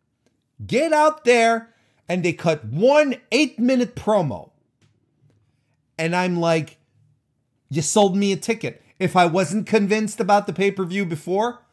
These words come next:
this is, this is it right here. I even tweeted out, "Let's break down the Full Gear card. Eddie Kingston versus C M Punk.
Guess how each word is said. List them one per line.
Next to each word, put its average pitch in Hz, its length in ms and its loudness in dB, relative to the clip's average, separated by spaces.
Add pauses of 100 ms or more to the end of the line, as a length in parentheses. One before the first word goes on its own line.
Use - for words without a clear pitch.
(300)
this 185 340 -2
is, 180 300 -6 (100)
this 147 260 -6
is 143 120 -4
it 175 120 -6
right 175 160 -2
here. 180 200 -4 (280)
I 302 140 4
even 370 300 2
tweeted 330 360 0
out, 349 440 0 (680)
"Let's 320 360 2
break 339 340 2
down 339 320 4
the 339 100 -2
Full 349 480 0
Gear 311 320 0
card. 127 520 -2 (840)
Eddie 285 280 0
Kingston 294 360 -2
versus 240 320 -2
C 254 220 -2
M 233 140 0
Punk. 190 420 -2